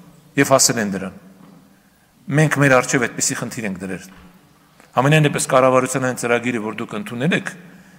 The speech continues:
քսանմեկից քսանվեց թվական, այն, ը,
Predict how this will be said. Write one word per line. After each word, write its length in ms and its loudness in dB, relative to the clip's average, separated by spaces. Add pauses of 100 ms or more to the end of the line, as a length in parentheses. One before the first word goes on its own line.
քսանմեկից 640 0
քսանվեց 500 -2
թվական, 400 -2 (840)
այն, 160 4 (800)
ը, 120 -4